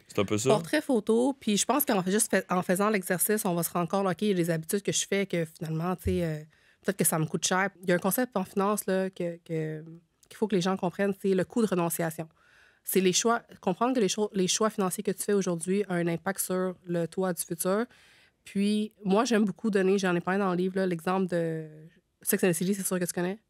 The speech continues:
Speaker 1: Mm-hmm.
Speaker 2: Carrie. Bon, Carrie, euh, tu sais, elle adore les chaussures. Puis il y a un épisode où est-ce que, euh, elle devait racheter, la, elle se séparait de son chum, elle doit racheter le, le, sa part du condo, puis ça coûtait quarante mille.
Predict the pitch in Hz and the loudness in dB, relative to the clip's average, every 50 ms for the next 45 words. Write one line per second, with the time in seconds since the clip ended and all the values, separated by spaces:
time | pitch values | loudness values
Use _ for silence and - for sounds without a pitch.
0 | _ - 98 104 90 95 123 151 - - 185 175 175 175 185 196 208 208 - - | _ -2 0 0 2 2 0 -2 -2 0 0 2 2 2 2 0 -2 -4 -6 -10
1 | - - - - 185 170 170 - - 190 180 175 196 214 226 233 226 214 - _ | -18 -20 -8 -4 -2 -2 -2 0 0 0 2 2 2 2 2 0 0 -2 -4 _
2 | _ _ - - - - - - - 190 185 175 160 156 165 165 165 165 - 185 | _ _ -20 -20 -20 -18 -8 -4 -2 0 2 2 2 2 2 2 2 0 0 -2
3 | 170 - - 202 208 208 208 208 202 202 196 202 208 180 180 175 - - 185 202 | -2 0 0 2 2 2 2 2 2 0 2 2 2 4 4 2 2 2 2 2
4 | 214 208 185 196 196 - - 190 185 190 196 - - - - - - - - _ | 2 2 2 0 0 0 0 0 0 0 0 -2 -8 -16 -20 -20 -20 -20 -20 _
5 | - 175 175 175 170 165 165 160 160 165 170 165 170 - - 180 175 170 185 175 | -4 -2 0 0 0 0 0 0 0 -2 -4 -6 -10 -6 -4 -2 0 2 2 2
6 | 175 170 - 185 170 - - - 214 208 202 180 175 170 - - 190 - - 175 | 2 2 2 0 -2 -2 -2 -2 0 0 0 0 0 -2 -2 -4 -4 -2 0 2
7 | - - 175 - 180 170 - - 196 202 202 202 185 165 165 165 160 165 165 - | 2 2 2 0 -2 -2 -2 0 0 0 0 0 -2 0 -2 -2 -2 -2 -4 -6
8 | - - 190 180 175 170 160 160 156 151 151 151 147 147 151 151 151 147 147 147 | -4 -4 -4 -2 -2 -4 -4 -6 -10 -14 -18 -20 -20 -20 -20 -20 -20 -20 -20 -20
9 | _ _ - - - 127 - - 175 180 175 - - - 170 165 165 175 190 208 | _ _ -4 -2 -2 0 0 0 0 0 0 -2 -2 0 0 2 2 2 2 0
10 | 226 226 - 196 - - - 196 190 - 175 165 165 165 165 165 160 156 | 0 0 -2 -4 -4 -2 -2 -2 0 0 0 0 0 0 0 0 0 -2